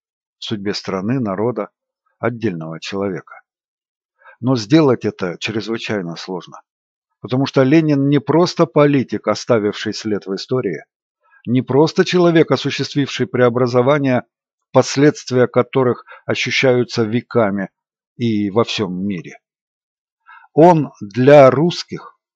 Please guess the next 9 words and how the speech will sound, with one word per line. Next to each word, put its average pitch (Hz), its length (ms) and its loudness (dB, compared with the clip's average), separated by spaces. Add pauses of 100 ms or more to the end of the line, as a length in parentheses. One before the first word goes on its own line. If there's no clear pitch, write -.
(440)
для 120 460 6
советских 127 880 -2 (460)
человек, 113 480 0 (380)
превращенный 117 880 0
в 101 60 -6
миф. 110 400 -6 (680)
Он 117 180 -4
подобен 123 460 2 (460)
лицам 127 480 0